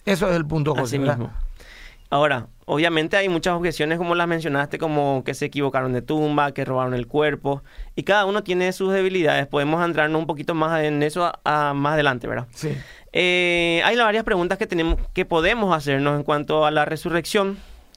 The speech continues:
Speaker 2: Tenemos que irnos directamente a la historia y a la forma de hacer historia. Por ejemplo,
Speaker 1: Ujú.
Speaker 2: preguntarnos, ¿este es un hecho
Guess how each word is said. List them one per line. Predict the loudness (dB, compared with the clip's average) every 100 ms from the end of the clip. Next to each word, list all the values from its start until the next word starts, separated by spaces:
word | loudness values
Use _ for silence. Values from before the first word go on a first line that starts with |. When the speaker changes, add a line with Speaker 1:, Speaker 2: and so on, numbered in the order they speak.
| -20 -20 _ -20 -14 -4
Speaker 2:
Tenemos | 0 0 0
que | 0
irnos | 0 0
directamente | 0 -2 -2 -2 -2 -2
a | 0
la | 0
historia | -2 -4 -2 0 2
y |
a | 2
la | 0
forma | 0 0 2
de | 0
hacer | -2
historia. | -6 -4 -4 -4 -4
Por | 0 0
ejemplo, | 2 2 2
Speaker 1:
Ujú. | 2
Speaker 2:
preguntarnos, | 2 2 2 2 2 2 -2 -4 -12 -20 -20 -20 -20 -20 -20 -12 -6
¿este | -4 0 0
es | 0
un | -2 2 2
hecho | 2 0 0 -2